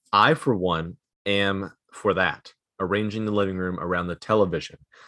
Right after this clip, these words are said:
because the way that I was raised and I grew up, I watched how, twenty-four hours in a day, right? You're asleep for at least six, six to eight hours.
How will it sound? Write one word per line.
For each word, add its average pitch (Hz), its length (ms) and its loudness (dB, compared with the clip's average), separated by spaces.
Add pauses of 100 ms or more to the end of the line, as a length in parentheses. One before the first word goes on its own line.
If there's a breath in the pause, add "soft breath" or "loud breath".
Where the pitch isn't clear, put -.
(120)
because 92 480 2 (680)
the 92 80 -6
way 95 160 4
that 98 120 4
I 90 80 4
was 87 160 -2
raised 92 320 0
and 90 80 -4
I 85 80 -6
grew 90 240 0
up, 101 240 2 (320)
I 98 120 4
watched 95 480 -2 (680)
how, 107 180 -8 (120)
twenty-four 120 400 2
hours 107 200 6
in 107 60 2
a 101 60 0
day, 104 260 4
right? 101 340 0 (220)
You're 92 200 -6
asleep 107 300 -4
for 92 260 0
at 92 60 -6
least 101 240 -4
six, - 440 -10 (260)
six 117 200 -4
to 107 80 2
eight 101 120 6
hours. 98 480 4